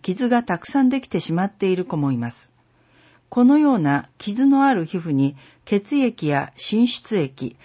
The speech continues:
唾液などの体液が付着すると病気がうつることがあります。血液媒介感染。できるだけこまめに園児に手洗いをさせる。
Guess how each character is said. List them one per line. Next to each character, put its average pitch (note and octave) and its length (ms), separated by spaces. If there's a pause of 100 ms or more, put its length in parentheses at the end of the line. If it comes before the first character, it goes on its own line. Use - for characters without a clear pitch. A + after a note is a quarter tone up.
(160)
唾 G3 180
液 B3+ 160
な C4+ 140
ど A3+ 120
の F#3+ 140
体 B3 280
液 F3+ 240
が C#3 100
付 - 140
着 G3+ 240
す G#3 100
る F#3 100
と D3+ 300 (380)
病 A#3+ 240
気 C4+ 140
が B3 140
う G3+ 80
つ A#3+ 140
る B3+ 100
こ G#3+ 140
と B3 100
が E3 140
あ B2+ 60
り B2 100
ま A#2 160
す。 - 220 (1080)
血 G3 320
液 A#3 200
媒 F#3+ 240
介 E3+ 220
感 D#3 260
染。 - 260 (1400)
で G3 160
き C#4+ 140
る C#4+ 100
だ C4 120
け A#3+ 160
こ C#4+ 120
ま C4+ 140
め F#3 140
に D3+ 280
園 B3+ 220
児 E3 140
に C#3 160
手 F#3 160
洗 A#3 240
い C#3+ 80
を C3 80
さ A#2+ 160
せ B2 160
る。 - 160